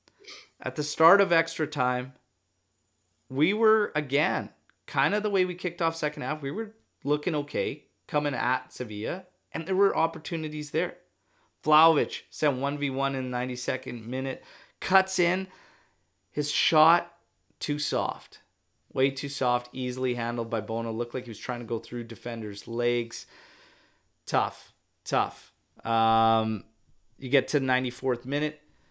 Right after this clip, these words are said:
Chiesa cutting in on his man, ends up getting to his off foot, but tries an attempt with his off foot, forces a stop from Bono, relatively easy from, uh, for Bono there.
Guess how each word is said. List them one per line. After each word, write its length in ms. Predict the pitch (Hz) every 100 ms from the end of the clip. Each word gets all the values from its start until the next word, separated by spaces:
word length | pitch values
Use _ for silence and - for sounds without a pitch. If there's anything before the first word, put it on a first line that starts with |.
| _ _ _ _ _ _
Chiesa 480 | - 131 139 143 160
cutting 420 | 156 - 135 131
in 160 | 127 131
on 140 | 123
his 180 | 120 107
man, 420 | 123 131 147 160
ends 200 | 131 120
up 200 | 123 -
getting 280 | - 127 123
to 140 | - 131
his 160 | 110
off 280 | 113 110 -
foot, 440 | 139 175 190 120 -
but 360 | 131 156 175 - _ _ _
tries 380 | - 135 120 127
an 80 | 131
attempt 440 | 127 135 123 -
with 120 | 120
his 140 | 117 113
off 260 | 110 110
foot, 260 | - 117 113
forces 460 | - 147 151 143 123
a 60 |
stop 340 | - 120 117 -
from 220 | 117 104
Bono, 500 | 107 110 113 110 110 _ _ _ -
relatively 600 | 127 127 123 131 117 113
easy 580 | 113 113 107 107 98 - _ _
from, 640 | - - 117 110 107 98 - _ _ _ _
uh, 520 | 104 107 104 101 98 - -
for 220 | - 131
Bono 420 | 107 110 110 107 101
there. 320 | 107 92